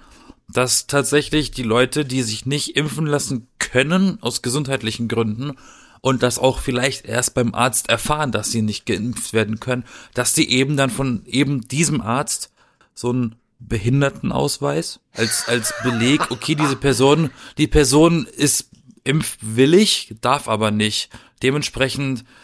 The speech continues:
Speaker 1: ist bei der, äh, ein Auge zuzudrücken, die darf als, die darf eben mit einem Test, mit einem nachgewiesenen Test trotzdem da teilnehmen,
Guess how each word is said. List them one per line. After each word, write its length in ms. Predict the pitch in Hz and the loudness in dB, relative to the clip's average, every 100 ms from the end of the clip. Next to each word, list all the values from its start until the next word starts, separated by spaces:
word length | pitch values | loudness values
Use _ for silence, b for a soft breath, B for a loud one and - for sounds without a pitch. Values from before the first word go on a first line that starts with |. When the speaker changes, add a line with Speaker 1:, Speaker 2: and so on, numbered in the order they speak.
| b _ 339 - - _ 117 110 - | b _ -20 -20 -20 _ -16 -14 -4
Speaker 1:
ist 240 | 143 - | -4 0
bei 120 | 139 | 0
der, 460 | 127 123 123 123 92 | 2 2 2 0 -4
äh, 180 | 64 67 | -8 -6
ein 180 | 117 117 | -6 0
Auge 320 | 123 127 127 | 2 2 0
zuzudrücken, 640 | - 147 127 113 117 113 | -2 -2 -4 -4 -2 0
die 120 | 120 | 0
darf 300 | 113 117 123 - | 0 -2 -4 -2
als, 420 | 110 107 - - | -2 -2 -4 -8
die 180 | 110 113 | -6 -4
darf 340 | 110 110 - - | -4 -4 -8 -8
eben 260 | 107 107 107 | -6 -2 -2
mit 160 | 107 | -2
einem 460 | 113 107 104 - - | -2 -2 -2 -6 -10
Test, 540 | - 113 - - - - _ _ b b | -6 -4 -2 -4 -8 -16 _ _ b b
mit 160 | - 113 | -4 0
einem 80 | 110 | 2
nachgewiesenen 640 | 117 110 113 113 107 110 | 0 0 -4 -2 -2 -2
Test 480 | - 117 - - - - - | -2 -4 -4 -8 -14 -16 -20
trotzdem 580 | - 127 - 123 117 113 B B B _ | -4 -2 -2 -2 0 -2 B B B _
da 200 | 120 123 | 0 0
teilnehmen, 760 | 117 127 123 120 117 117 113 | 2 0 2 2 2 2 0